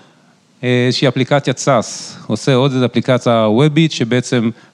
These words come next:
מגדירה את התהליך בצורה יותר מובנית, ו-, אה, נותנת ל-, למשתמשים, מבקש מהם לעזוב את האקסל ולעשות את הכל דרך, אה,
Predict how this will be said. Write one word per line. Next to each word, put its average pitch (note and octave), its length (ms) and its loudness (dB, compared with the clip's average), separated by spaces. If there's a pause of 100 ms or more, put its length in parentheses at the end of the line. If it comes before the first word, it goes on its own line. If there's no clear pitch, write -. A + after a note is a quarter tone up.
מגדירה G#2+ 460 0
את C3+ 80 0
התהליך A2+ 480 0
בצורה G#2+ 320 0
יותר G2 440 0 (420)
מובנית, B2 600 0 (460)
ו-, E3 360 0 (140)
אה, A#2 500 2
נותנת C3 460 2
ל-, G#2 640 2
למשתמשים, G#2 960 2 (340)
מבקש G#2+ 360 -2
מהם G#2 140 0
לעזוב G2 360 0
את - 40 -4
האקסל C#3+ 540 0
ולעשות A2 320 0
את A2+ 100 -6
הכל G#2+ 260 0
דרך, G2+ 420 0
אה, G#2 60 2